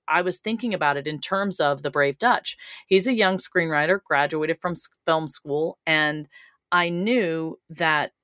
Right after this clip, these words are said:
this would be great experience for him to actually get to work on something like this. So I've tasked him with,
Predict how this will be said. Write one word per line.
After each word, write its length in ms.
this 340
would 140
be 260
great 380
experience 720
for 220
him 540
to 160
actually 360
get 240
to 140
work 320
on 180
something 300
like 220
this. 240
So 320
I've 180
tasked 520
him 360
with, 240